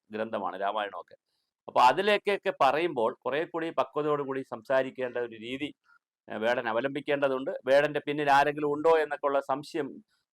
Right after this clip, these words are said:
ആ, പലപ്പോഴും ഇസ്ലാമിക സംഘടനകളും, അല്ലെ മത തീവ്രവാദികളും, ആ, പിന്നെ അല്ലെങ്കിൽ, ഏ, ദളിത് തീവ്രവാദ സംഘടനകളും ഒക്കെ വേടനെ കൊണ്ട് കളി, ആ, കളിപ്പിക്കുകയാണ്. കുരങ്ങനെ കൊണ്ട് ചൂടുചോറ് വാരിക്കുന്ന പോലുള്ള പൂമാല വാരി പിരുത്ത് കളയുന്ന രീതിയിലൊക്കെ ഉള്ള ഒരുപാട് കാര്യങ്ങൾ ചെയ്യുന്നതായിട്ടുള്ള വാർത്തകളൊക്കെ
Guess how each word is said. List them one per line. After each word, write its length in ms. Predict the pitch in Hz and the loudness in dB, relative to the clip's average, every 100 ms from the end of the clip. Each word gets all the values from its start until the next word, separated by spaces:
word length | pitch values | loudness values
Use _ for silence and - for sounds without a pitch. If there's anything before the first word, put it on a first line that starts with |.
| - | -8
ആ, 80 | 123 | -2
പലപ്പോഴും 420 | - 151 156 147 | 2 2 2 -2
ഇസ്ലാമിക 420 | 135 160 156 143 | 2 4 4 2
സംഘടനകളും, 600 | 139 139 139 139 139 131 123 | -2 0 0 -2 -2 -2 -4
അല്ലെ 160 | 135 | -4
മത 220 | 135 135 151 | -2 0 0
തീവ്രവാദികളും, 720 | 147 139 135 131 131 135 - 117 | 0 2 6 4 2 -4 -4 -2
ആ, 140 | 120 | -2
പിന്നെ 300 | 120 123 127 | 0 -2 0
അല്ലെങ്കിൽ, 360 | 127 135 135 135 _ _ _ - - | 2 0 -2 -8 _ _ _ -16 -10
ഏ, 60 | |
ദളിത് 280 | 110 131 151 - | -2 0 2 2
തീവ്രവാദ 420 | 139 139 139 135 | 2 6 8 6
സംഘടനകളും 560 | 135 127 131 131 131 135 | 4 -4 -4 -2 0 0
ഒക്കെ 380 | - 156 147 - _ 123 | 2 4 4 2 _ 0
വേടനെ 300 | 123 135 131 | 0 0 -2
കൊണ്ട് 260 | 135 127 123 | -2 -4 -2
കളി, 240 | 117 120 110 _ _ _ _ _ _ - | -2 -2 -6 _ _ _ _ _ _ -14
ആ, 100 | 110 | -12
കളിപ്പിക്കുകയാണ്. 760 | 113 123 131 147 147 143 135 139 | -2 0 0 -4 -4 0 0 0
കുരങ്ങനെ 340 | 131 135 139 | -2 -2 -2
കൊണ്ട് 200 | 139 135 | -4 -6
ചൂടുചോറ് 440 | 123 131 135 135 131 | -6 -6 -2 -2 0
വാരിക്കുന്ന 480 | 127 131 - 135 131 | 2 0 -4 -6 -4
പോലുള്ള 300 | 131 131 131 | -2 -2 -2
പൂമാല 400 | 127 131 135 131 | -2 -2 0 2
വാരി 260 | 127 127 113 120 95 _ _ _ - | 0 -2 -8 -14 -16 _ _ _ -10
പിരുത്ത് 240 | 135 139 | -8 -2
കളയുന്ന 340 | 131 131 135 127 | 2 2 2 -4
രീതിയിലൊക്കെ 480 | 131 135 131 127 | -6 -4 -4 0
ഉള്ള 120 | 131 131 | 0 0
ഒരുപാട് 340 | 131 151 160 - | 4 4 4 4
കാര്യങ്ങൾ 260 | 143 151 151 | 4 4 0
ചെയ്യുന്നതായിട്ടുള്ള 640 | 156 170 175 175 170 190 | 0 2 6 6 6 4
വാർത്തകളൊക്കെ 800 | 180 190 - 233 220 214 220 | 6 6 6 4 4 4 4